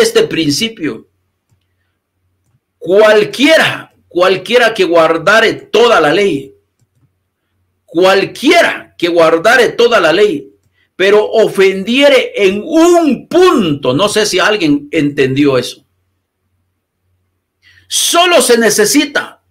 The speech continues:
ahí están los diez mandamientos, pero si usted ya mintió, significa que usted ya ofendió en un punto. Si en los diez mandamientos dice que debes santificar el séptimo día, ¿y qué es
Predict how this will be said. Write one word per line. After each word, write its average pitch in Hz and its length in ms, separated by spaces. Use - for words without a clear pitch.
ahí 214 160
están 240 300
los 180 140
diez - 260
mandamientos, 143 720
pero 226 240
si 233 120
usted 247 400
ya 262 200
mintió, 214 720
significa 185 720
que 156 120
usted 185 360
ya 180 220
ofendió 139 840
en 135 160
un 160 240
punto. 294 460
Si - 240
en 240 100
los 220 140
diez 330 180
mandamientos 285 680
dice 277 440
que 226 200
debes 294 360
santificar 220 720
el 180 140
séptimo 175 640
día, 190 400
¿y 147 160
qué 190 280
es - 380